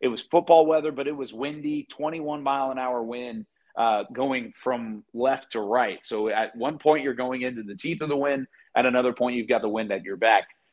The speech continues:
Uh, so it was an interesting environment for a guy that's just a junior to go into, uh, and to really be challenged by. But I, I never saw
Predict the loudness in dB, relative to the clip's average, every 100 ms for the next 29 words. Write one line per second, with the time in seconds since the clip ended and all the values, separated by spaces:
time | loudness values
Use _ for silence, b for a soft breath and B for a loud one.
0 | 4 6 6 4 4 4 2 2 0 0
1 | -4 -2 -2 2 6 6 6 0 -2 -4
2 | 2 2 4 0 -4 -4 -4 -4 -10 -8
3 | -8 -6 -8 -8 -2 0 0 -2 -6 -4
4 | -4 -4 -10 _ _ 2 4 4 -2 -8
5 | -2 0 0 -4 -6 0 2 2 -2 -6
6 | 0 2 2 0 2 2 2 2 2 2
7 | 0 -2 6 8 8 4